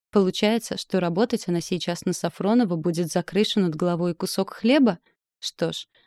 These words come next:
наверное, в её положении и это уже неплохо. Как сообщила ей всё та же Лилия Петровна, ужин в этом доме подавался в восемь вечера.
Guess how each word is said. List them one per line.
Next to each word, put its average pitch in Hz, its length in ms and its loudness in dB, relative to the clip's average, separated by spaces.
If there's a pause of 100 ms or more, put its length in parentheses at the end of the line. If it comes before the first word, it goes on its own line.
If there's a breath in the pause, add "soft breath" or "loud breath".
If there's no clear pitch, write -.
наверное, 277 520 6
в 185 40 2
её 190 260 4
положении 220 720 4
и 233 40 4
это 277 240 0
уже 170 220 0
неплохо. 175 540 -2 (360)
Как 185 240 -2
сообщила 175 500 -2
ей 247 240 4
всё 214 180 -2
та 185 180 2
же 180 120 2
Лилия 170 360 2
Петровна, 170 560 0 (320 soft breath)
ужин 220 340 4
в 254 60 2
этом 294 260 8
доме 254 240 6
подавался 175 680 0
в 214 60 -2
восемь 175 360 2
вечера. 180 440 -2